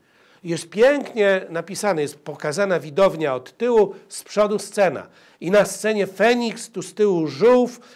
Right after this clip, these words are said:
tutaj smok i tutaj, proszę państwa, to i, i jest powiedziane, jak wybierasz bilety, a zaraz kartkę dalej jest strona,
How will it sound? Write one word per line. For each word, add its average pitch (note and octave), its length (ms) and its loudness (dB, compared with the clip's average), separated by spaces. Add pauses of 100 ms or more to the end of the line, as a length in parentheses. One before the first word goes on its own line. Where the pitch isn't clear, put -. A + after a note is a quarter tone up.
(160)
tutaj G3 360 -2
smok B3 680 2 (100)
i E3 120 -14
tutaj, G#3+ 300 -6
proszę F3 240 -10
państwa, E3+ 540 -4 (160)
to B2+ 180 -10
i, D#3+ 100 -12
i F#3+ 380 -6
jest G#3 180 -4
powiedziane, E3+ 480 -10 (260)
jak D#3 200 -4
wybierasz F3 560 -4
bilety, F#3+ 460 -4 (640)
a C#3 220 -8
zaraz D#3+ 400 -6
kartkę F3+ 380 -10
dalej D#3+ 560 -4
jest D#3+ 140 -10
strona, F3+ 500 -6